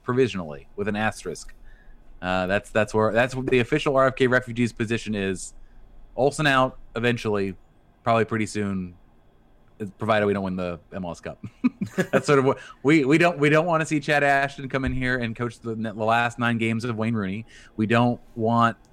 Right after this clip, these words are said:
whoever would be available this close to a regular season a-, across the world and in M L S to, to take over a team, institute a new offense, a defense,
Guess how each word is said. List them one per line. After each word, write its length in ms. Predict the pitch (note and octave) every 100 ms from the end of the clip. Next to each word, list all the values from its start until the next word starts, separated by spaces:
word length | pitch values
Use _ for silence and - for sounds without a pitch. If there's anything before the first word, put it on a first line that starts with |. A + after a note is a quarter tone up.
| -
whoever 380 | A#2+ B2+ B2
would 160 | B2+ A#2+
be 120 | A#2+
available 420 | A2+ A#2 A#2 A2
this 240 | G#2 C#3 D#3+
close 320 | - C#3+ C3+
to 160 | - C3
a 20 |
regular 400 | A#2 B2 B2+ A#2+
season 500 | A2+ A#2 G#2+ G#2+ A2+ - - _ -
a-, 120 | G#2+ A2+ -
across 400 | A2+ - C3 B2
the 100 | B2
world 480 | A2+ A#2 G#2 G2+ - -
and 240 | A2+ A#2+ A#2+
in 80 |
M 120 | A#2 A#2
L 120 | G#2+
S 440 | G2 G#2+ G#2 - - - - - -
to, 260 | A#2 G#2+
to 220 | G2 A2+ G2
take 280 | - C3+
over 220 | C3 A#2+ A#2+
a 60 |
team, 320 | A2 A#2+ A2+ A2+
institute 520 | C#3 - - C#3+ C#3
a 80 | A#2+
new 200 | A#2+ C#3+
offense, 420 | C3 C3 B2 B2
a 60 | B2
defense, 640 | A#2+ A2+ A#2 A2 G#2+